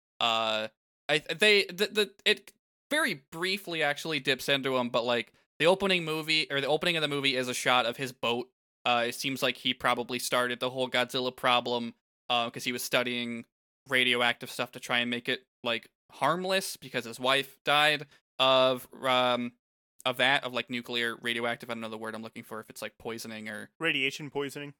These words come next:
Speaker 1: Yeah. Um, and they, they make a line where it's like, "Yeah, he probably resented everyone ever involved with, with, uh, nuclear weapons, including Japan."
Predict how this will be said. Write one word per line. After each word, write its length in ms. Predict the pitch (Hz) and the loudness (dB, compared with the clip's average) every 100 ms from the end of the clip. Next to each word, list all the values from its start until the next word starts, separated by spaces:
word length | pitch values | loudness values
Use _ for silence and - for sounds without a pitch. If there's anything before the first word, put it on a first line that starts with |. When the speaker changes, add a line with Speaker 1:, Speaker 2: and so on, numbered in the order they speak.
| _ _ - | _ _ -4
Speaker 1:
Yeah. 260 | 127 107 - _ - | -2 -2 -4 _ 0
Um, 460 | 135 127 123 120 - | 2 2 0 -4 2
and 480 | 139 139 131 127 - - | 6 6 4 -2 -6 0
they, 200 | 135 131 | 2 4
they 180 | 135 131 | 2 0
make 180 | 123 127 | 0 -4
a 20 | |
line 160 | 120 | -4
where 80 | 117 | -4
it's 80 | 120 | -4
like, 120 | 123 | -2
"Yeah, 80 | 131 | -2
he 120 | 131 | -2
probably 400 | 131 131 127 131 | 0 0 0 -4
resented 460 | 120 123 127 117 120 | -4 -4 -4 -2 -2
everyone 340 | 117 117 113 | -2 -2 -6
ever 260 | 113 113 110 | -6 -6 -10
involved 420 | 117 120 117 113 | -4 0 0 -2
with, 280 | 117 107 - _ _ _ | -8 -8 -14 _ _ _
with, 200 | 120 - | -6 -2
uh, 140 | 117 113 | -2 0
nuclear 360 | 117 117 113 | -4 -4 -6
weapons, 320 | 113 113 113 117 | -4 -6 -6 -14
including 380 | - 110 107 | -14 -14 -12
Japan." 560 | 110 113 - 117 113 107 | -14 -14 -6 -4 -4 -8